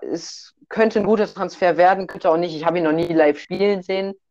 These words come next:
weil Serie A halt zu gucken nicht so einfach ist, außer halt mit dazone. Aber ich denke, könnte auch ein guter Transfer sein und vor allem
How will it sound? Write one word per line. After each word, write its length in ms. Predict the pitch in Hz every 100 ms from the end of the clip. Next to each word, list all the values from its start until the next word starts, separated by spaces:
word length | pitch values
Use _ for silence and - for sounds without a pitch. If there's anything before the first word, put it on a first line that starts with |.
| _ _ _ _ -
weil 260 | 120 127
Serie 460 | 123 139 135 131 123
A 220 | 135 131
halt 280 | 135 123 -
zu 340 | - - -
gucken 520 | - 156 151 143 139
nicht 200 | 139 147
so 140 | - 143
einfach 320 | 147 151 139
ist, 300 | 143 - -
außer 180 | 175 -
halt 160 | 135 135
mit 160 | 127
dazone. 420 | 135 127 139 151 147 _ _ _ _ -
Aber 560 | 143 151 151 147 - _ _ _ _
ich 180 | 170 -
denke, 600 | 160 180 190 180 - - _ _ _ _ _ _ _
könnte 300 | 196 196 180
auch 80 | 180
ein 80 |
guter 200 | 185 202
Transfer 440 | 175 160 - 160 180
sein 420 | 180 185 185 180
und 340 | - 156 151 -
vor 260 | - 135
allem 540 | 139 156 165 160 147